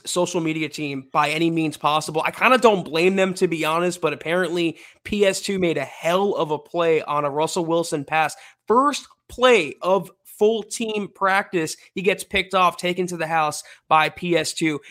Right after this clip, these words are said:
And, you know, I'm not gonna overreact to practice. You want this to happen now in May than in September, October,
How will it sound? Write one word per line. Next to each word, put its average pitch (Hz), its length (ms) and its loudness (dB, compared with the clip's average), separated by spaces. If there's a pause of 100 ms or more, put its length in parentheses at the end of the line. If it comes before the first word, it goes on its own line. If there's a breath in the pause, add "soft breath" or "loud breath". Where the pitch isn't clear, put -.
(200 loud breath)
And, 165 280 0 (120)
you 202 100 -10
know, 143 100 -6
I'm 226 140 2
not 262 140 -2
gonna 240 140 -2
overreact 156 640 -4
to - 100 -14
practice. 147 400 -6
You 175 80 -4
want 214 220 -2
this 226 120 -2
to 214 100 -6
happen 175 380 -2
now 151 300 -2
in 143 180 -6
May 147 260 -2
than 135 200 -6
in 135 100 -8
September, 143 480 -6
October, 160 520 -4